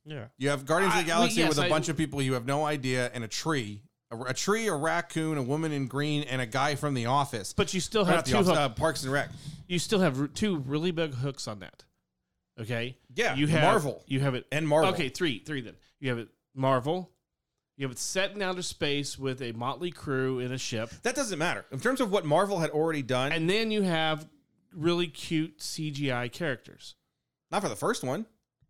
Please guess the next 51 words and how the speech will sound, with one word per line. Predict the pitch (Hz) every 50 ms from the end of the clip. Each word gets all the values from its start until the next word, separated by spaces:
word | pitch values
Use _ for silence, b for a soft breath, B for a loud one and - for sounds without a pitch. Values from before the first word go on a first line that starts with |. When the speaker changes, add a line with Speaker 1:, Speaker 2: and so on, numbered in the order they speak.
| _ _ -
Speaker 3:
Uh, | - - - - - -
Rocket | - 202 190 170 165 - 160 127
and | 117 123 120 113 113 113 117
Groot | 131 139 135 131 127 -
were | 120 113
pretty | - - 135 117 107
cute | 90 - - - 104 95
in | 95 92
the | 104
Speaker 2:
I | 107
don't, | 110 110
Speaker 3:
first | 92 - -
one. | 87 85 95
Speaker 2:
they're | 143 151
not | 156 104 - - -
cute. | - - 120 151 190 220 - - 120
Speaker 1:
Groot | 104 120 151 -
wasn't | - 135 113 107 104 101
a | 101
cute | 98 - - 123 120
Speaker 3:
Or | - -
Speaker 1:
character | 131 104 107 123
Speaker 3:
Groot. | 113 107
Speaker 1:
in | 107 104
the | 104
Speaker 2:
No. | - 220
Speaker 1:
first | 156 - - -
one. | 120 135 165 196 214 _ _
Speaker 2:
Groot's | - 139 180 208 -
a | 220
gigantic | 170 170 175 170 160 185 202 208 165
tree. | - - 165 190 214
Speaker 3:
Hey, | 190
but | 135 196 240
Speaker 2:
Stab | - 165 175 - -
Speaker 1:
To | 180 170
the | -
Speaker 3:
they're, | 208 202 - -
Speaker 1:
end, | -
Speaker 3:
they're, | 202 202 190
Speaker 1:
yeah, | 175 180 156 135 131
at | 139 143
Speaker 3:
they're | 180 185 196
Speaker 1:
the | 196
end, | 202 202
when | 190 175
Speaker 3:
interacting. | 165 170 165 160 156 156
Speaker 1:
you | 151 151
see | - - - 180 175
it, | 170 160 156 151 139
yeah. | 147 156 135 107 98 95 98